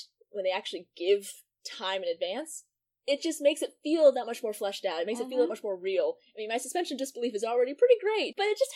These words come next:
Speaker 1: helps, and I, I enjoy it when you can tell something's well thought out. You just, you know you're gonna like it more, you know you're, you know, you know it's gonna be better in quality in general.
Speaker 2: Mm-hmm.
Speaker 1: So, when they introduce all these little things, and then some big things in episode nine of this show,
Speaker 2: Yeah.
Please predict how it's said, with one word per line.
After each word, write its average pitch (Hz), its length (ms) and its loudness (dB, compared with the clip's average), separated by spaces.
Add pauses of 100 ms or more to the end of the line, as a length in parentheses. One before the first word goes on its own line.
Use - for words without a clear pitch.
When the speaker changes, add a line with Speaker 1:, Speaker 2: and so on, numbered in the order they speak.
Speaker 1:
helps, - 560 2
and 294 100 -4
I, 294 200 -4 (100)
I 262 120 -6
enjoy 277 280 -2
it 269 160 2
when 208 220 -8 (100)
you 220 100 -6
can 214 140 -4
tell 190 200 -4
something's 180 280 -10
well 127 140 -8
thought 185 180 -12
out. 196 160 -12
You 226 100 -12
just, 285 140 -12 (100)
you 254 80 -6
know 285 80 6
you're 311 140 -2
gonna 254 120 2
like 202 240 0
it 202 80 -4
more, 214 120 -4
you 214 80 -6
know 233 80 -4
you're, 226 160 -2
you 220 160 -6
know, 240 200 -6
you 247 140 -4
know 285 160 4
it's 262 140 -2
gonna 226 160 -4
be 202 260 -6
better 185 360 2 (140)
in 196 220 -6 (100)
quality 202 480 0
in 185 100 -6
general. 208 340 -8
Speaker 2:
Mm-hmm. 277 280 -10
Speaker 1:
So, - 140 -10 (380)
when 214 160 -10
they 220 80 -4
introduce 220 340 -6
all 196 260 6
these 202 200 -4
little 196 220 0
things, 185 440 -6
and 220 100 -2
then 208 120 -2
some 220 160 -2
big 233 260 6
things 196 340 -4 (480)
in 190 320 -2 (220)
episode 214 420 2
nine 208 460 -2
of 165 160 -2
this 185 160 -4
show, 196 240 -2
Speaker 2:
Yeah. 196 280 0